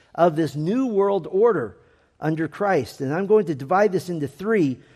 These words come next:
We'll spend most of our time on the first feature of the kingdom, and then I'll just highlight the last two.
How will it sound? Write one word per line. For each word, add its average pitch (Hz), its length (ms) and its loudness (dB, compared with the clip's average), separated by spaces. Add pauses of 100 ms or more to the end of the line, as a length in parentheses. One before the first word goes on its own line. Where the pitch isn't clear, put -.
(300)
We'll 147 120 -2
spend 208 320 4
most 208 240 0
of 214 80 0
our 196 100 6
time 180 320 -2
on 160 100 -2
the 143 60 -2
first - 340 0
feature 170 320 -4
of 156 80 -2
the 139 60 -6
kingdom, 156 460 0 (500)
and 131 100 -6
then 160 100 -2
I'll 156 180 0
just 147 180 -8
highlight 156 540 0
the 139 100 -4
last 139 380 -2
two. 143 340 -2